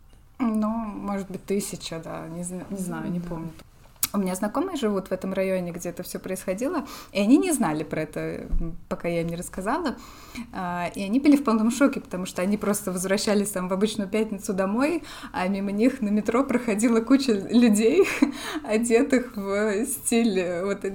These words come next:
Speaker 1: восьмидесятые, там, м.
Speaker 2: Так, а помнишь, когда мы в предыдущий раз ходили на Джеймса Бонда, на, тоже на Secret Cinema, мы тогда одевались все как бы, м, как в казино утонченно, да?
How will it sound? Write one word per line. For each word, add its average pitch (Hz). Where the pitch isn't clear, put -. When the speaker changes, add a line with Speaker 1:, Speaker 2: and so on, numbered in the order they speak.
Speaker 1:
восьмидесятые, 233
там, 190
м. 180
Speaker 2:
Так, 202
а 190
помнишь, 220
когда 180
мы 180
в -
предыдущий 180
раз 170
ходили 170
на 175
Джеймса 170
Бонда, 208
на, 180
тоже 165
на 160
Secret 165
Cinema, 160
мы 175
тогда 175
одевались 180
все 175
как 170
бы, 160
м, -
как -
в -
казино 180
утонченно, 156
да? 170